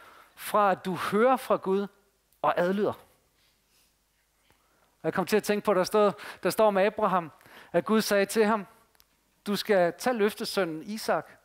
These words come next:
og så skal du bringe ham på offerhøjen." Og så står der, "Tidligt næste morgen, så stod Abraham op og drog afsted." Det der ord, "tidligt,"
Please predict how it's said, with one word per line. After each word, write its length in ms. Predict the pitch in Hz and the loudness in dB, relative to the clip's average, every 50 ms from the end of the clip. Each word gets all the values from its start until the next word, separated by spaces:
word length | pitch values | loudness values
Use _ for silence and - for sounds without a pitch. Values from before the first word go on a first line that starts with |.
| _ | _
og 80 | - 147 | -14 -10
så 100 | - 202 | -10 -10
skal 180 | - - - 185 | -6 -2 0 0
du 60 | 180 | 0
bringe 340 | 139 - 156 151 175 185 165 | 2 2 0 0 0 -2 -2
ham 160 | 165 147 131 - - - - _ _ _ _ - | -4 -4 -4 -6 -18 -20 -20 _ _ _ _ -8
på 120 | - 175 | -6 -4
offerhøjen." 580 | - 131 135 - - 139 - 147 113 117 113 - _ _ _ _ _ _ _ _ _ _ _ _ _ | -4 -4 -6 -6 -8 -8 -8 -8 -8 -10 -12 -18 _ _ _ _ _ _ _ _ _ _ _ _ _
Og 100 | - 147 | -10 -8
så 80 | - 170 | -8 -6
står 220 | - - 190 160 | -2 0 2 2
der, 100 | 151 147 - - - - _ _ _ _ - | 2 0 -4 -6 -14 -20 _ _ _ _ -4
"Tidligt 1000 | - - - - - - 220 240 254 277 302 311 311 285 285 240 - - - _ _ - | -2 0 0 2 0 2 4 6 6 6 6 6 6 6 4 4 2 -4 -14 _ _ -18
næste 480 | 170 175 175 190 233 - - - 226 | -8 -2 0 0 0 0 0 -2 0
morgen, 420 | 202 180 156 143 147 160 156 143 120 - _ _ _ _ _ _ _ _ _ _ _ _ _ _ _ _ _ _ _ _ _ _ | 2 4 4 4 4 4 2 -2 -6 -16 _ _ _ _ _ _ _ _ _ _ _ _ _ _ _ _ _ _ _ _ _ _
så 160 | - - 147 | -16 -14 -12
stod 220 | 123 - 156 135 | -10 -6 -4 -4
Abraham 280 | 127 123 - 131 123 117 | -4 -4 -6 -8 -10 -8
op 260 | 117 117 - - - _ _ _ | -8 -8 -10 -12 -20 _ _ _
og 140 | - 123 - | -14 -14 -12
drog 140 | - 127 120 | -10 -10 -10
afsted." 280 | 110 - - 107 101 104 _ _ _ _ _ _ _ _ _ _ _ _ _ _ _ _ _ - | -10 -10 -14 -16 -18 -20 _ _ _ _ _ _ _ _ _ _ _ _ _ _ _ _ _ -4
Det 100 | - 196 | 0 2
der 60 | 208 | 2
ord, 240 | 196 190 208 - - | 4 4 4 2 2
"tidligt," 600 | - - - - - 240 269 262 262 247 196 - | 0 -2 0 2 4 4 4 4 4 2 0 -2